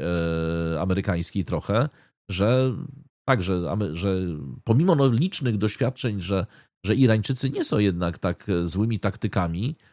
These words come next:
e, dalej się uważa, że oni, prawda, będą naprawdę siedzieli, jak ktoś napisze, że w gó-, pod Górą Kilofów, to będą tam,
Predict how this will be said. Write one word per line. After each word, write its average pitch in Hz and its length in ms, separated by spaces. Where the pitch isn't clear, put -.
e, 92 760
dalej 123 380
się - 140
uważa, 135 360
że 113 180
oni, 127 200
prawda, 120 480
będą 117 380
naprawdę 110 440
siedzieli, 113 400
jak 98 160
ktoś 117 220
napisze, 107 380
że 101 120
w 90 80
gó-, 110 280
pod 98 160
Górą 113 280
Kilofów, 101 440
to 104 100
będą 98 260
tam, 92 400